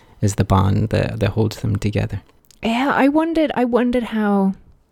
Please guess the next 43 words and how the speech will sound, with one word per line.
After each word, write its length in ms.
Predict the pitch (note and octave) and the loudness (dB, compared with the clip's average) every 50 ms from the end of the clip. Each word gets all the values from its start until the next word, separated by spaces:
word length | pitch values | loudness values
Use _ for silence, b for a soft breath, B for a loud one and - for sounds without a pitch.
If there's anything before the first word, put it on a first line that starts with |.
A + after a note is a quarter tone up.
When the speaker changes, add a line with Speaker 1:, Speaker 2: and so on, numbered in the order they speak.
| _ _ _ _ _ _ _ _ _ _ _ _ - | _ _ _ _ _ _ _ _ _ _ _ _ -18
Speaker 2:
how 140 | - - G#3+ | -8 -2 2
Speaker 1:
How, 120 | A3 A#3+ C4+ | 4 4 4
Speaker 2:
she 180 | - - C4 | 2 0 0
Speaker 1:
uh, 40 | B3 | 0
Speaker 2:
was 160 | B3 B3 B3 | 0 0 0
gonna 220 | - A3+ G#3+ G#3+ G#3+ | -2 -2 -2 0 0
Speaker 1:
real 100 | - - | 0 2
Speaker 2:
do 380 | A3 A3 A3 G#3+ G#3+ G#3 G3+ G3+ | 2 2 4 2 2 2 0 -2
Speaker 1:
this 540 | - G3 F#3 F#3 F#3 F3+ F3+ - G#3+ A3 - | -2 -2 -2 -2 -2 -4 -6 -6 -8 -6 -2
Speaker 2:
the, 80 | - D4 | -2 -2
<laughs> 100 | - - | 0 0
yeah, 140 | C#4 G3+ G3+ | -2 -4 -2
how, 200 | - B3 A3+ A#3+ | -2 -2 -2 -2
that's 260 | - C4 B3+ - - | -2 -4 -4 -4 -6
a 40 | F4 - | -6 -4
Speaker 1:
How 80 | - D4 | -2 -2
true 80 | - - | -2 -2
to 380 | - - - D3+ C#3+ C3+ B2+ | -4 -4 -2 -2 0 0 0
Speaker 2:
documentary, 40 | A#2+ | 0
Speaker 1:
life. 240 | A#2 A#2+ A#2+ A2 F#2+ | 0 0 0 0 -2
Speaker 2:
right? 240 | - - D#4+ F#4+ G#4 - | -2 -4 -6 -6 -6 -4
Speaker 1:
I 80 | A#2 | -2
mean, 100 | A#2 A#2 | -2 0
that's 180 | A#2+ B2+ B2+ - | 0 -2 -2 -2
what 100 | D3+ A#2+ | -2 0
you 80 | A2+ | 2
always 180 | A#2 A#2 A#2+ - | 2 2 2 2
gotta 180 | - A2+ G#2+ G#2+ G#2 | 0 -2 -2 0 0
ask 280 | G#2 G#2+ G#2+ - - - | 0 -2 -2 -4 -4 -4
an 80 | G2+ G2 | -4 -2
author. 360 | G2+ G#2 G2+ - - F#2+ - | -2 -2 -4 -4 -4 -4 -2
I 60 | - | -2
mean, 240 | G2 G2+ G2+ G#2 G#2+ | -2 -2 -2 0 0
what 200 | A#2+ B2+ - - | 0 0 0 -2
part 200 | - B2 A#2 A2 | -2 -2 -2 -2
of 120 | G#2+ A2 | -2 -2
this 360 | G#2+ G#2 G2+ G2 - - - G2+ | 0 0 0 0 -2 -4 -6 -6
is 140 | G2 G#2 | -6 -2
autobiography? 680 | G2+ G2 G2 G2 G#2 G2 F#2+ G2 G#2+ F#2+ F#2 - - - | -2 -2 0 0 2 2 2 0 0 -4 -6 -6 -4 -4
I'm 180 | F#2+ G2+ G2+ G#2+ | -2 -2 -2 0
guessing 580 | G#2 G#2+ G2 F#2+ - - G2+ G#2 G#2 G#2 G#2 - - | 0 0 0 0 0 -2 -4 -2 -2 -4 -4 -6 -6
seventy-five 640 | - - F#2+ G2 G2+ G2+ - - - - - G#2+ - | -4 -2 0 0 0 0 -2 -2 -2 -2 -2 -2 -2
percent. 380 | - G3+ - - - - - - | -2 -2 -2 -2 -4 -6 -8 -12